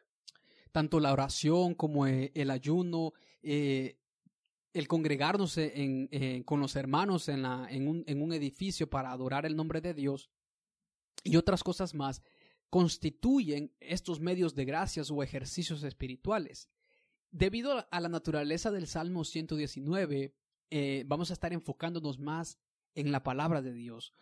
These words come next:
como ese ejercicio donde tú puedes ir y ejercitarte en la palabra. Entonces, al ajustar tu mente y tu corazón hacia Dios por medio de su palabra,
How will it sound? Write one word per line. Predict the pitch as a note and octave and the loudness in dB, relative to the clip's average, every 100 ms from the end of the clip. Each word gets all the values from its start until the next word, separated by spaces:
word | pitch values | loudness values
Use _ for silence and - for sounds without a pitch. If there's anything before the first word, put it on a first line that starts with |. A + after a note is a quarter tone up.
| - | -8
como | C3+ C#3 | 0 0
ese | D3 E3 | 0 -2
ejercicio | C#3+ - E3 D3+ C#3+ | -2 -4 -4 -2 -2
donde | C3+ C3 | -2 -4
tú | C3 C#3+ | -8 -4
puedes | D#3 D3 C3+ D3 | 0 0 -2 -2
ir | D#3 | -2
y | D3 | -2
ejercitarte | D3 B2+ B2+ - D3 C#3+ - A2+ _ _ _ _ _ | -4 -10 -10 -6 -6 -6 -12 -20 _ _ _ _ _
en | C#3+ | -6
la | C3+ | -4
palabra. | B2+ A#2+ G#2+ A2 - - - - _ _ _ _ _ _ _ _ _ _ _ _ _ _ _ _ _ _ _ _ | -4 -8 -12 -16 -16 -18 -20 -20 _ _ _ _ _ _ _ _ _ _ _ _ _ _ _ _ _ _ _ _
Entonces, | - F3+ C#3+ - _ | 2 2 2 -6 _
al | E3+ | 2
ajustar | F3 E3+ - B3+ | 2 2 0 -2
tu | - C4+ | 0 0
mente | E3+ F3 E3 - B2+ A2+ _ | 2 2 0 -8 -14 -16 _
y | F3 | -16
tu | - E3 | -12 -8
corazón | D#3 C3+ - F#3 C#3+ C3 | -8 -8 -6 -4 -4 -6
hacia | C#3+ - C3+ | -10 -8 -6
Dios | C#3+ F3+ D3+ | 0 0 0
por | - D3 C#3 | -2 -4 -2
medio | E3+ F#3+ | -2 -2
de | |
su | - F#3+ | -4 -4
palabra, | F#3+ D3+ C3 B2+ B2 | -4 -2 -6 -8 -14